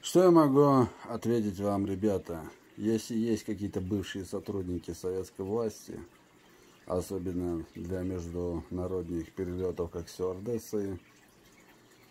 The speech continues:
шпионы, которые никогда не шпионили за этим государством, а были просто переброшены как беженцы, или находились вне действия после развала Советского Союза, это дипломаты.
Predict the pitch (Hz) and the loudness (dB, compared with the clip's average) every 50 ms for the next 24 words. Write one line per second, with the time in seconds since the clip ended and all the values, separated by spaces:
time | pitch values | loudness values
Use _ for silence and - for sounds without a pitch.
0 | _ - _ _ _ _ _ _ _ _ _ - - - - - 170 156 127 123 | _ -20 _ _ _ _ _ _ _ _ _ -16 -16 -6 2 4 6 6 6 6
1 | 123 123 117 113 110 110 - 107 - - 110 104 107 110 110 107 107 - 110 104 | 4 4 4 4 2 2 0 -4 0 0 0 2 4 4 4 2 2 0 -2 -2
2 | 107 101 107 104 104 101 101 98 - - - - 104 101 101 104 104 101 101 98 | 0 0 0 2 2 0 0 -2 -4 -8 -4 -2 0 2 2 2 2 0 0 -2
3 | 92 92 92 87 90 95 95 95 90 - 98 92 95 92 90 95 90 - 107 95 | -4 -6 -6 -6 -4 -4 -4 -4 -4 -4 -4 -4 -2 -2 -2 -4 -6 -6 -8 -6
4 | 95 98 95 90 87 - - 95 90 87 82 - - - - 87 87 92 92 98 | -4 -2 -2 -4 -6 -6 -8 -8 -8 -8 -10 -12 -16 -18 -12 -8 -8 -6 -4 -4
5 | 98 98 87 - 101 98 95 90 - - 98 82 - - 98 90 92 90 87 92 | -4 -4 -4 -4 -4 -4 -4 -4 -4 -8 -10 -8 -6 -6 -6 -4 -4 -4 -4 -4
6 | 98 92 92 - 92 92 87 82 90 92 92 87 87 98 95 90 87 90 87 85 | -4 -6 -6 -8 -10 -10 -8 -6 -6 -6 -6 -4 -2 -2 -2 -2 -4 -6 -6 -6
7 | - - - 90 87 85 82 - - _ _ _ _ _ _ _ _ _ _ _ | -8 -8 -8 -6 -4 -6 -6 -8 -12 _ _ _ _ _ _ _ _ _ _ _
8 | _ _ _ _ _ - - - _ - - 98 101 107 107 107 104 110 107 101 | _ _ _ _ _ -20 -20 -20 _ -12 -6 -2 2 4 4 4 2 0 -4 -4
9 | 101 107 104 104 101 98 - 98 98 104 110 123 120 107 92 101 104 104 101 92 | -2 -2 -2 -2 -4 -6 -6 -4 -2 0 0 0 0 -2 -2 0 0 2 0 0
10 | - - 101 90 - - 95 90 - - 98 95 90 92 87 87 90 95 92 90 | -4 -6 -8 -8 -6 -6 -6 -6 -6 -6 -4 -4 -4 -4 -4 -6 -6 -6 -6 -6
11 | 90 85 - 92 90 90 85 - - - 90 85 - - 98 95 90 87 82 80 | -6 -6 -6 -6 -6 -6 -6 -8 -8 -6 -6 -6 -6 -8 -8 -6 -6 -6 -6 -8
12 | 80 - - 123 143 139 156 135 110 117 123 - - 117 123 123 123 113 90 78 | -8 -8 -6 -6 -4 -2 -2 -4 -2 -4 -4 -4 -2 -2 -2 0 -2 -2 -4 -6
13 | - - 64 | -8 -14 -18